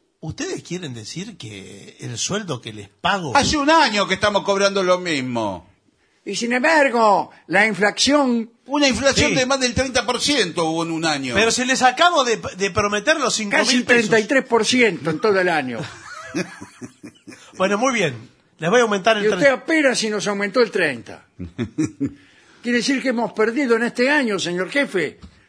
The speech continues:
Speaker 3: los trabajadores de esta empresa,
Speaker 1: Sí.
Speaker 3: hemos perdido el tres por ciento de nuestro poder adquisitivo. Es un escándalo.
Speaker 1: Bueno, muy bien.
Speaker 3: Mucho peor que las amantes que usted atiende con un slip.
Speaker 2: Sí.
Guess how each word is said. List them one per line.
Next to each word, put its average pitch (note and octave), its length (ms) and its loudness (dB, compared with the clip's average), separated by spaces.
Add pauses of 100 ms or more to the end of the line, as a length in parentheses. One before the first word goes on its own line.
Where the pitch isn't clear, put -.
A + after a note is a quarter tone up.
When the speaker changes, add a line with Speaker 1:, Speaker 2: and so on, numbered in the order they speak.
Speaker 3:
los F3+ 120 2
trabajadores A3 540 4
de G3+ 80 6
esta G#3 160 0
empresa, G3 680 0
Speaker 1:
Sí. F#3+ 380 2
Speaker 3:
hemos A#3 260 4
perdido A#3+ 380 6
el G#3+ 80 2
tres D4+ 220 4
por A3+ 200 6
ciento D3+ 560 2 (480)
de E3+ 100 4
nuestro G#3 280 4
poder G#3+ 260 6
adquisitivo. F#3 720 2 (440)
Es A3+ 120 6
un C#4 120 6
escándalo. E3 540 2 (1400)
Speaker 1:
Bueno, C4 240 4
muy C4 140 2
bien. B3+ 380 2
Speaker 3:
Mucho B3+ 380 4
peor C#4+ 320 6 (380)
que G#3 240 4
las G#3 180 2
amantes A3+ 380 2
que G#3+ 80 2
usted A3+ 200 4
atiende A3 500 2
con G3+ 180 -2
un A3 100 0
slip. G3+ 420 2
Speaker 2:
Sí. B2+ 400 -6